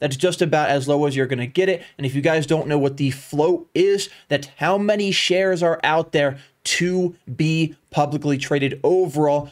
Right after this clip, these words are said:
So there's, there's only eight hundred and fifty thousand shares for ticker N E X I to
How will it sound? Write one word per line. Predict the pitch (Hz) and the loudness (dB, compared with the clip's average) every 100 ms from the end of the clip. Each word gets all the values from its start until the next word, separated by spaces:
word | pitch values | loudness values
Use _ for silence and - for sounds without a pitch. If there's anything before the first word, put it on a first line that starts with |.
| - | -8
So | 156 | -4
there's, | 135 139 135 | -2 -2 -4
there's | 135 151 147 | -2 0 0
only | 175 165 - | 0 0 0
eight | 170 202 - | -2 -2 -6
hundred | - 170 180 165 170 | -10 -6 -2 0 0
and | 151 | -2
fifty | 135 170 165 156 151 | -4 -4 -4 -4 -4
thousand | 147 147 147 139 | 0 0 0 -2
shares | 135 165 160 160 - - | 0 2 2 0 -6 -20
for | - 151 | -6 -6
ticker | 143 165 160 147 - | -2 -2 0 -2 0
N | 156 | 0
E | 151 147 | 0 0
X | 151 147 - | 0 -2 0
I | 127 127 127 - _ _ | 0 0 -2 -8 _ _
to | - 143 143 143 143 | -2 2 2 0 -4